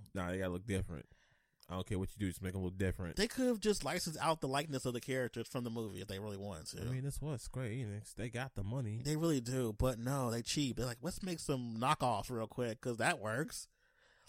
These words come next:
Speaker 2: Like, they just did everything wrong from, like, the inception of this game was just wrong. They just kept doing wrong.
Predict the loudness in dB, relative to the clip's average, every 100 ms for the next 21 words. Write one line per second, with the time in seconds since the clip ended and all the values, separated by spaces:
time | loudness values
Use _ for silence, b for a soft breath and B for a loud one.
0 | b 2 6 6 8 8 8 8 8 8
1 | 4 2 4 8 8 8 6 2 4 4
2 | 4 4 2 2 4 2 0 2 2 2
3 | 4 6 6 4 0 -4 -2 0 2 0
4 | -2 -4 -2 -2 0 0 0 2 0 0
5 | -2 -6